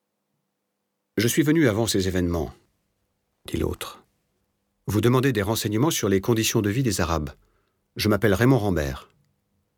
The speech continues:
Ah, oui, » dit Rieu. « Eh bien, vous avez maintenant un beau sujet de reportage. » L'autre paraissait nerveux.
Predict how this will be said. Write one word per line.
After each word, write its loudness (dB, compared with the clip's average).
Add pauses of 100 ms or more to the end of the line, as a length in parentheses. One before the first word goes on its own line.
(220)
Ah, 2
oui, » 0 (1080)
dit 0
Rieu. « -2 (1160)
Eh 0
bien, 2
vous -4
avez 0
maintenant 0
un -2
beau 0
sujet -2
de -4
reportage. » -6 (2000)
L'autre 2
paraissait 0
nerveux. -2